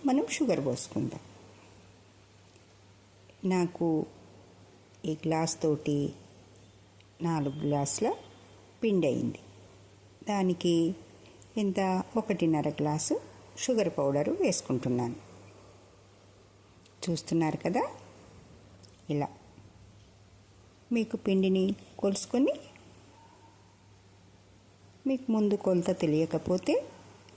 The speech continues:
పప్పు ఎంత అయింది, ఎంత వేయాలని తెలియకపోతే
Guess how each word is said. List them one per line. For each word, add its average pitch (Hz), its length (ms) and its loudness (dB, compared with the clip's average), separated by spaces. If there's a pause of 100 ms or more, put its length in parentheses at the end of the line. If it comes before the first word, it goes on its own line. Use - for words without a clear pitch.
పప్పు 170 320 -4
ఎంత 147 260 2
అయింది, 143 380 2 (720)
ఎంత 165 220 2 (100)
వేయాలని 151 540 2
తెలియకపోతే 139 800 0